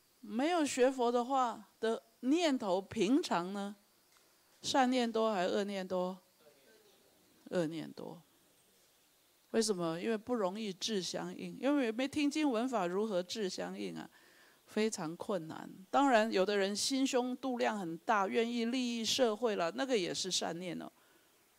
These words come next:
对不对？利他嘛，也是智相应哦。啊，只不过他的智还属于世间智，佛法的智相应还可以出世智啊，层次不一样。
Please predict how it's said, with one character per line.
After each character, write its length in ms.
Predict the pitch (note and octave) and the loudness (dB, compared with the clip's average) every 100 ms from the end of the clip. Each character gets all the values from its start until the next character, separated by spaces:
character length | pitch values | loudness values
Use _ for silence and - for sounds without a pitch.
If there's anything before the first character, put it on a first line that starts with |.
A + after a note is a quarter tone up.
| _ | _
对 100 | - | 0
不 60 | G3 | 2
对？ 100 | G3 | 4
利 220 | F#3+ B3 | 2 0
他 240 | G#3 F#3 F3+ | 0 -2 -2
嘛， 180 | E3 E3+ _ _ _ _ | -4 -6 _ _ _ _
也 160 | F3+ F3+ | -2 0
是 180 | A3 | 0
智 240 | A3+ A#3+ G3+ | 0 0 0
相 260 | - F#3 | -2 -4
应 220 | G3+ F#3+ D#3 | -6 -8 -8
哦。 100 | - _ _ _ _ _ _ _ _ _ _ _ _ _ _ _ _ _ | -10 _ _ _ _ _ _ _ _ _ _ _ _ _ _ _ _ _
啊， 180 | F3+ F#3 | -4 -2
只 140 | G#3+ | -4
不 80 | A#3+ | 2
过 100 | C#4 | 2
他 100 | C#4+ | 4
的 140 | B3+ | 2
智 320 | A#3 - C4+ | 2 -2 -2
还 160 | G#3 F#3 | 0 -2
属 260 | G3+ F3 D#3 | -2 -2 -2
于 140 | E3 | -2
世 320 | F3+ - A3 | 0 -2 -4
间 300 | F3 F3+ F3+ | -4 -4 -4
智， 280 | - G3 E3 - _ _ _ _ _ _ _ _ _ _ _ _ _ _ _ _ | -6 -4 -6 -12 _ _ _ _ _ _ _ _ _ _ _ _ _ _ _ _
佛 220 | F#3+ B3+ | 0 2
法 160 | D#4+ A3+ | 4 2
的 140 | A3 | 2
智 380 | G#3+ C#4+ C4 G3 - _ | -2 -2 -2 -4 -10 _
相 320 | - A#3 A#3 | -4 -2 -2
应 160 | B3 G#3+ | -4 -8
还 300 | F3+ F3 A3+ | -6 -4 -4
可 220 | - G3+ | -4 -6
以 100 | F#3+ | -6
出 380 | E3 - A#3 A3+ | -6 -6 -6 -4
世 260 | - A3+ | -4 -6
智 280 | D#3+ G3+ F3 | -8 -8 -8
啊， 100 | - - _ _ _ _ _ _ _ _ _ _ _ | -10 -16 _ _ _ _ _ _ _ _ _ _ _
层 240 | - F#3+ A#3 | -4 -2 0
次 180 | - B3 | -2 -4
不 220 | A3+ A3 | -6 -6
一 80 | G3 | -4
样。 240 | G#3+ F#3+ | -6 -8